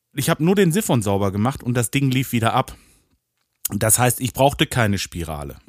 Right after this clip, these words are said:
Wo ist denn jetzt der Vater mit seiner Spirale da schon drin gewesen und hat's nicht geschafft? Hallo? Ey, Leute,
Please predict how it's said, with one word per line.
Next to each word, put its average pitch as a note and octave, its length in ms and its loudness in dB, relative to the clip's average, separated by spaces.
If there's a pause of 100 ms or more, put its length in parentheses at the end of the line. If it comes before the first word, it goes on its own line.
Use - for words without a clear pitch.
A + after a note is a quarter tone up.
Wo C3+ 300 0
ist - 260 -2
denn D3+ 160 2
jetzt E3 320 -2
der B2 100 2
Vater D#3 640 -2 (840)
mit C3 140 0
seiner C#3+ 240 2
Spirale C3 580 0
da F2 160 -2
schon F#2+ 200 -4
drin F2+ 220 0
gewesen E2 500 -4 (520)
und G2+ 160 -4
hat's - 300 0
nicht F#2+ 220 -4
geschafft? - 480 -4 (200)
Hallo? A#2+ 380 2 (1400)
Ey, D3 220 2
Leute, C3 580 2